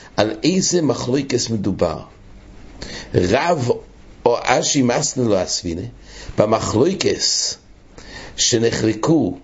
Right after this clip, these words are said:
לעניין ספינה, שלמדנו קודם, האם העני ליה,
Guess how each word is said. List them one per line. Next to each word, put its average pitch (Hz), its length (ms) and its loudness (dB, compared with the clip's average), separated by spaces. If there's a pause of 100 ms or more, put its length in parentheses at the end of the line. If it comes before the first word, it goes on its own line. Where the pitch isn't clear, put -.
(800)
לעניין 101 800 2 (240)
ספינה, 90 500 0
שלמדנו 110 520 2
קודם, 101 420 0 (320)
האם 143 460 0
העני 139 340 2
ליה, 98 280 0